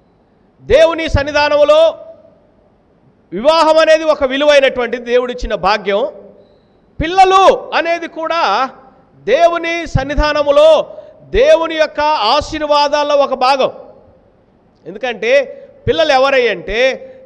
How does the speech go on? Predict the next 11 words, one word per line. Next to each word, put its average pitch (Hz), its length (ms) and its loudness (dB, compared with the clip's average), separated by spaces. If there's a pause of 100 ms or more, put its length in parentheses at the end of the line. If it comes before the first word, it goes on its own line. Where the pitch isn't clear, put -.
దేవుని 302 880 0 (400)
ప్రతిరూపాలు, 240 960 -2 (1300)
మీ 208 160 -14
యొక్క 240 540 -2 (640)
వంశాన్ని 285 920 -2 (400)
ముందుకు 320 400 -8
తీసుకొని - 480 -4
వెళ్ళే 277 360 4
ఇంకొక 254 320 -4
తరానికి 269 600 -2
వారు 269 640 -2